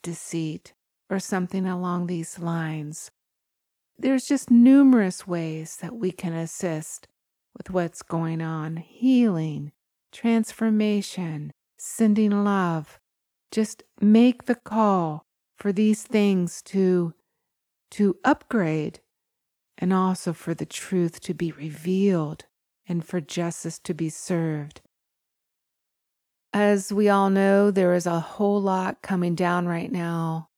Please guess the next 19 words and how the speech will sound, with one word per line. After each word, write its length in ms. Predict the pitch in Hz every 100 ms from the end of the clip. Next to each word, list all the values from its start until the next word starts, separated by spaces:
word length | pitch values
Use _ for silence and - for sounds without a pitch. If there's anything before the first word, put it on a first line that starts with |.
| _ _ _ -
All 260 | 196 214 226
corruption 680 | - 240 208 185 - 175 170
is 160 | 170
being 340 | - 180 175 175
cleaned 380 | - 190 180
up 200 | 180 175
on 140 | 175 165
this 200 | 170 -
planet 640 | - 175 165 156 151 160 _ _ _ _
to 120 | - 202
make 300 | 190 180 -
way 540 | 196 208 190 165 160
for 640 | - 196 175 165 156 156 - _ _ _ _ -
the 80 | 175
Golden 420 | 185 160 156 151
Age. 640 | 170 165 147 160 - - _ _ _ _ _ _ _ _
We 160 | - 220
are 220 | 214 196
in 500 | - 208 202 202 202